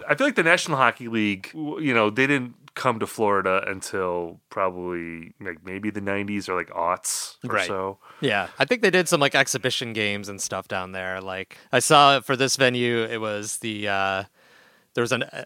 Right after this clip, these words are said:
Speaker 2: exhibition game in the nineties, N H L exhibition game where, uh, a, a, a female player played for the first time in a N H L sanctioned event or something like that. So,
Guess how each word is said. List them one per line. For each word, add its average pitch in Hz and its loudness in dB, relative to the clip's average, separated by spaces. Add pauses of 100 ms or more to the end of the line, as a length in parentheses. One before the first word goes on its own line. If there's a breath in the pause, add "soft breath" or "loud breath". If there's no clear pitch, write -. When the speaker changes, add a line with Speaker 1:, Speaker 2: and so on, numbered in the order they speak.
Speaker 2:
exhibition 147 -4
game 127 2
in 120 -2
the 117 -2
nineties, 113 0
N 127 -6
H 123 -2
L 113 2
exhibition 113 -4
game 101 -2
where, 98 0
uh, 107 -6
a, 98 -2
a, 104 -4 (140)
a 110 -4
female 143 2
player 117 2
played 92 -8
for - -20
the 95 -12
first - -8
time 92 -10 (200 soft breath)
in 117 -8
a 87 -8
N 117 -2
H 101 -2
L 98 -2
sanctioned 98 -8
event 90 -10
or 90 -16
something - -20
like - -18
that. - -16
So, 104 -12